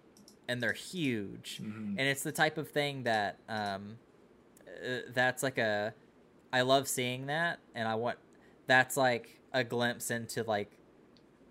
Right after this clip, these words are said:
Speaker 1: the future, future of the series is, like, more
Speaker 2: Mm-hmm.
Speaker 1: things, like, just seeing the Wailords is out in the wild in the water like that is
Speaker 2: Yeah.
Speaker 1: so cool. Um, and just kinda seeing all these Pokemon out and about, I'd like to see, um,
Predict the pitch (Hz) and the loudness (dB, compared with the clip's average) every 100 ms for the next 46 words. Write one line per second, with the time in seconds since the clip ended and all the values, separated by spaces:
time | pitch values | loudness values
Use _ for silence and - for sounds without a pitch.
0 | 131 120 - 127 120 - 117 - 117 - | -2 -2 0 0 0 2 0 2 -2 0
1 | 113 104 101 104 - 107 104 98 107 104 | 0 0 0 -4 0 0 0 -2 -4 -2
2 | 104 123 113 123 123 123 - 123 120 123 | -2 -2 0 4 4 4 2 0 0 0
3 | 113 98 120 - 127 123 107 107 110 110 | 0 0 -2 0 -2 0 0 2 2 2
4 | 104 104 - 113 113 107 101 107 107 101 | -2 -4 -2 -2 0 -2 2 2 2 0
5 | 95 95 104 113 117 117 131 135 135 - | -2 -2 0 0 0 -2 -2 0 -2 -8
6 | - - 101 117 - - 127 127 123 - | -16 -6 -2 0 0 0 2 2 0 -2
7 | 120 110 98 104 120 - - - - 107 | -2 0 0 -2 -6 -12 -20 -14 -4 -2
8 | 98 95 107 123 - - - - - - | 0 -4 -8 -16 -20 -20 -20 -20 -20 -20
9 | - 113 104 98 - 113 139 123 117 127 | -8 -6 -6 -8 -4 -2 0 -2 -2 -2
10 | 117 113 113 113 110 - 113 113 107 104 | -2 -2 0 0 -2 -4 -6 -2 -2 0
11 | 107 104 98 98 107 123 - 104 104 101 | -2 -2 -2 0 2 0 -2 -4 -2 -2
12 | - 104 - 101 101 104 - - - - | -2 -6 -6 -6 -6 -10 -16 -20 -20 -20
13 | - - - - - 104 101 92 90 95 | -20 -20 -20 -20 -8 -2 -2 -2 -4 -10